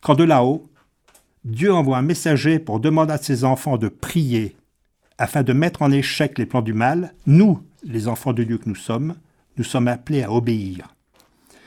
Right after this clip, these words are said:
Et la plus terrible épreuve que peut avoir l'Église, c'est la trahison de ses membres. Euh, s'il y a des,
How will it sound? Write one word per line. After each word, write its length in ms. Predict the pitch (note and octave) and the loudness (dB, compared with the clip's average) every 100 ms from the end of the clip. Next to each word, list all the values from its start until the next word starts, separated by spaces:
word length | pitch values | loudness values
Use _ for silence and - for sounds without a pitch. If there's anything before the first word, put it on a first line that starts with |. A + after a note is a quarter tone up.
| - - - | -20 -20 -10
Et 260 | - C3+ C#3 | -4 -4 -2
la 140 | B2 | -4
plus 240 | - F#3+ F3+ | -4 -4 2
terrible 340 | F#3 D#3+ D3 | 4 4 2
épreuve 600 | C#3 C#3 C#3+ C#3 A#2 G2 D#2 _ _ _ _ _ - | 0 0 2 4 2 -4 -14 _ _ _ _ _ -4
que 100 | C#3+ | -2
peut 160 | D#3 | 0
avoir 220 | C#3+ C#3+ | 0 2
l'Église, 580 | C3+ B2 A#2 D3 F3 F3+ - | 0 0 -2 -2 -2 -6 -12
c'est 240 | - - C#3+ | -12 -4 -2
la 100 | A#2 | -2
trahison 460 | - D3+ D3 C#3+ | -2 2 4 4
de 40 | C#3 | 0
ses 160 | - | 0
membres. 460 | A#2+ A2+ G2+ G#2 - _ _ _ _ _ - | 0 0 -2 -8 -14 _ _ _ _ _ -16
Euh, 120 | B2+ A#2 | -14 -10
s'il 320 | - - E3+ | -8 -4 -2
y 80 | D#3+ | 0
a 80 | C3+ | 0
des, 480 | B2+ B2+ A#2+ A#2 | 0 0 0 -2